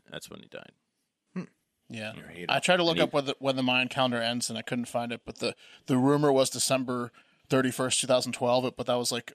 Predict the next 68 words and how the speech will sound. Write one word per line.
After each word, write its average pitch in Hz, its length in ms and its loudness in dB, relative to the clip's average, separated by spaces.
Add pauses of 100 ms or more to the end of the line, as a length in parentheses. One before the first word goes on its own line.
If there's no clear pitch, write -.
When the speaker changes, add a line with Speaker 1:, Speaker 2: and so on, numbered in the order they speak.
(100)
Speaker 3:
a - 60 -4
f-, - 300 -12
that 135 100 4
was 123 140 0
kinda 131 160 0
like 120 140 -6
a 123 40 -6
Y 117 180 2
two 120 160 -10
K, 117 400 -6
not 120 300 -4
real. 117 360 -4
Like, 127 140 -12
that's - 180 -4
not 113 160 -2
really 85 160 -8
when 95 140 -10
it 90 100 -10
ended. 101 280 -8
But - 120 -16
people - 340 -10 (560)
were 123 60 -4
like, - 100 -2
Speaker 2:
I - 20 0
Speaker 3:
"Oh 143 80 2
my 151 120 4
Speaker 2:
think 143 60 0
it's, 151 160 8
like, 143 80 6
Speaker 3:
God." 131 200 2 (420)
Speaker 2:
I 107 100 0
think 185 200 4
it's 233 120 2
Speaker 3:
The - 40 -2
Speaker 2:
coming 151 220 6
Speaker 3:
world's 143 160 4
Speaker 2:
up 139 40 6
Speaker 3:
ending. 120 160 0
Speaker 2:
again. - 120 -14 (640)
I 131 40 6
think 190 140 8
it's 196 80 8
Speaker 3:
Yeah. - 20 4
Speaker 2:
coming 185 200 8
up 165 120 6
again 143 380 2
where 127 120 4
it's 117 120 -2
gonna 127 160 -2
be 123 160 0
like, 110 160 2
a, 110 80 -4 (300)
"Okay, 123 200 -2
this 127 220 2
is 120 80 -4
the 117 100 -2
real 117 340 2
end." 76 260 -10
Speaker 3:
This, - 240 2
this 175 260 2
time, 147 320 4
this 131 160 0
is 117 100 -2
when 143 140 0
they 135 120 0
ended 117 240 -2
it. 107 200 -4
Yeah. 117 180 0